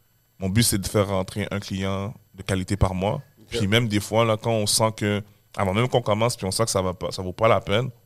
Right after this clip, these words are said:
Speaker 2: On oublie ça.
Speaker 1: Ouais.
Speaker 2: Ok. Ok. Mais en fait, euh, vous avez dit tantôt que quand vous étiez, vous avez fait, euh, vous étiez à, dans votre emploi, euh,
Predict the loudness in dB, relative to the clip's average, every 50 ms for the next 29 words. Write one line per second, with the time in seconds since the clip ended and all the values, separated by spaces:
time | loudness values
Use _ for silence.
0 | _ _ _ _ -20 -20 -20 -20 -20 -20 -20 _ -10 -8 -8 -8 -8 -12 -20 _
1 | _ _ _ _ _ _ _ _ _ _ -20 -20 -20 -20 -20 _ _ _ _ _
2 | _ _ _ _ _ _ _ _ _ _ _ -20 -18 -18 -18 -18 -20 _ _ _
3 | _ _ _ _ _ _ _ _ -8 -2 0 0 0 -2 -4 -4 -4 -2 0 2
4 | 0 0 0 -4 -12 -20 _ _ _ _ _ _ _ _ _ _ _ -2 0 2
5 | 2 4 4 4 4 4 4 4 4 4 4 4 4 4 4 4 2 2 2 2
6 | 2 0 0 -2 -4 -6 -8 -12 -14 -8 -4 -2 -2 -2 -4 -4 -2 -2 -2 -2
7 | -4 -6 -6 -8 -10 -6 -4 -2 0 -2 -2 -4 -8 -10 -8 -8 -6 -4 -2 -2
8 | -2 -4 -6 -8 -10 -12 -14 -14 -10 -8 -6 -6 -6 -8 -10 -14 -16 -16 -10 -6
9 | -6 -4 -4 -4 -6 -8 -10 -12 -12 -12 -14 -14 -12 -12 -12 -12 -10 -8 -6 -4
10 | -2 -2 -2 -4 -6 -8 -12